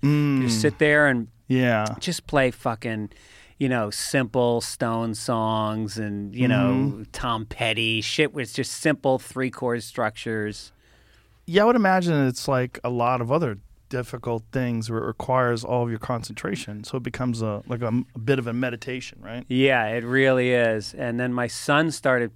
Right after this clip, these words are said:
Speaker 2: uh, playing. He started taking lessons when he was, like, eleven.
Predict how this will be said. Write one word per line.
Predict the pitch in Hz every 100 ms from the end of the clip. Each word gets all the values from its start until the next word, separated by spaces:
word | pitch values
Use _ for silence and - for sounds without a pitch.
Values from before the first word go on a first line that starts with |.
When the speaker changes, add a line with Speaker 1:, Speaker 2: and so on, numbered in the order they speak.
| -
Speaker 2:
uh, | 147 120 107
playing. | - 123 113 110 113
He | 139
started | - 135 127
taking | - 123 117
lessons | 110 - 110
when | 110
he | 104
was, | 113 107 113
like, | 101 101
eleven. | 110 110 110 104 101